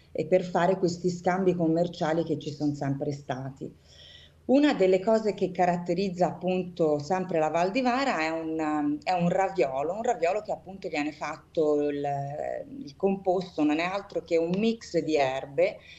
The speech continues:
però proprio adeguatamente misurato questo mix di erbe, e questi, questi, questo raviolo, questo prebugion, quindi questo ripieno particolare per questi ravioli, veniva proprio fatto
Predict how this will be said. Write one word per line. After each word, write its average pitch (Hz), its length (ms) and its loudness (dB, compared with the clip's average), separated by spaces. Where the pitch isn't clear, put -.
però 214 480 2
proprio 202 420 2
adeguatamente 202 1160 2
misurato 160 640 0
questo 147 400 -4
mix 160 400 0
di 160 140 0
erbe, 147 580 -2
e 294 200 2
questi, 180 600 4
questi, 170 580 0
questo 175 280 2
raviolo, 175 460 4
questo 160 260 -2
prebugion, 175 800 0
quindi 151 180 2
questo 147 280 -6
ripieno 165 560 0
particolare 160 760 -2
per 156 180 -6
questi - 280 -6
ravioli, 170 460 -2
veniva 269 400 2
proprio 277 340 2
fatto 190 720 0